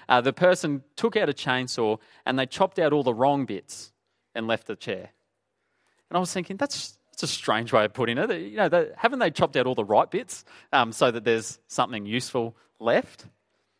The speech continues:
You know, what, what are they doing? Are you removing the right bits or the wrong bits? It, it's kinda like a, a sculpture, isn't it? Uh, what is left is a work of art,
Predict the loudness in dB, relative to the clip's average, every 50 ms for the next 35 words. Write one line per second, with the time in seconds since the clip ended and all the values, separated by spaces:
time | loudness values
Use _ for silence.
0 | _ _ _ _ _ 2 4 6 8 8 6 6 6 4 4 4 6 4 4 4
1 | 4 2 2 2 0 0 0 0 0 2 2 2 2 2 2 0 -2 0 2 2
2 | 2 2 2 -2 -4 -4 -4 -4 -2 0 2 0 0 0 -2 -4 0 0 0 0
3 | 0 -2 -2 0 0 2 2 2 2 2 2 2 0 0 0 -2 -8 _ _ _
4 | -2 -2 -2 0 0 0 0 0 -2 -4 -6 -6 -6 _ _ _ _ _ _ -6
5 | -4 -4 -4 -6 -6 -10 _ _ _ _ _ _ 0 2 4 4 4 2 -2 -4
6 | -2 2 2 2 2 2 -2 -4 -4 0 0 2 2 2 0 -4 -10 -20 -20 -20
7 | -20 _ _ _ _ -6 -2 -2 0 2 4 2 2 2 0 -4 -4 -2 -2 -2
8 | -4 -4 -8 -10